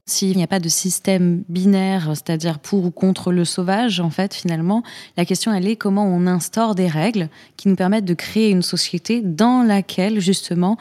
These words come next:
on peut adapter à la fois notre société aux besoins de la planète et du coup notre droit aux besoins des êtres humains et du vivant en général. Et donc ça, c'est vraiment le travail que fait l'association Wild Legal, c'est d'essayer de faire un droit biomimétique,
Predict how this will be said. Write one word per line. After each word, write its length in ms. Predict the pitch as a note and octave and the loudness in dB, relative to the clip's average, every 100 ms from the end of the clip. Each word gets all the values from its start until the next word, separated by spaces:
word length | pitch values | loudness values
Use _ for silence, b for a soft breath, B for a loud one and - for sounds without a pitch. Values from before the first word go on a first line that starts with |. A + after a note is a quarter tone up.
| B | B
on 160 | G3 | 6
peut 420 | G3 A#3 A#3 A3 G#3+ _ _ _ | 6 4 0 0 -4 _ _ _
adapter 800 | - G#3 A3 A3 - - A#3 G#3 B B B | 0 2 2 0 -2 2 4 2 B B B
à 80 | G#3 | 2
la 140 | G3 | 2
fois 480 | F3+ - G3+ F#3+ F#3 F#3 | 0 -4 -2 0 -2 0
notre 340 | F#3+ F#3+ F3+ | 2 0 -2
société 360 | F#3 - F#3+ G3+ | -4 -4 0 2
aux 120 | F#3 | 2
besoins 300 | F#3+ F#3+ F#3+ | 2 0 2
de 40 | |
la 80 | F3 | 0
planète 400 | D#3+ E3 F3+ A#3+ | 0 0 2 2
et 80 | - | 0
du 120 | D#3+ | -2
coup 160 | E3 A#3 | -2 0
notre 380 | G#3 F#3+ - F#3 | 2 2 -2 -4
droit 460 | E3+ E3 E3 A3 - B B - | -2 -2 -2 -2 -6 B B -2
aux 80 | G3 | 2
besoins 320 | G3 F3 A3 | 2 4 2
des 240 | G3+ F#3+ | 2 2
êtres 280 | F3+ - E3 | 0 0 0
humains 240 | F3 G#3 | 2 4
et 140 | G#3+ F#3 | 4 4
du 120 | E3+ | 2
vivant 420 | D#3+ D#3+ G3 G3 | -2 -2 0 0
en 40 | F#3 | 0
général. 480 | F3 F3 D#3 D3 D#3 B B B | 0 0 0 -4 -10 B B B
Et 40 | |
donc 180 | F#3 F#3+ | 2 2
ça, 120 | - | 2
c'est 140 | G3+ F3+ | -4 -2
vraiment 320 | E3 F3 G3+ | 0 2 4
le 80 | G3 | 2
travail 440 | - F#3 F#3 G3 | 0 0 2 0
que 160 | F#3 E3+ | -2 -6
fait 120 | F#3+ | -4
l'association 580 | F3 E3 F3 F3 - F3 | -2 -2 -2 -2 0 0
Wild 220 | E3+ D#3+ | 0 -2
Legal, 240 | E3 G#3+ | -2 -2
c'est 180 | G#3+ F3 | -2 -4
d'essayer 360 | D3+ E3+ A3+ A#3 | -2 -2 0 2
de 100 | F3+ | 0
faire 220 | - E3 | -2 0
un 100 | D#3 | 0
droit 340 | D3+ D#3+ A3+ A3 B B - | 0 0 0 -2 B B -4
biomimétique, 880 | F3 G#3 G3 F#3 - C4 D4 - | 2 4 4 2 0 -2 -2 -6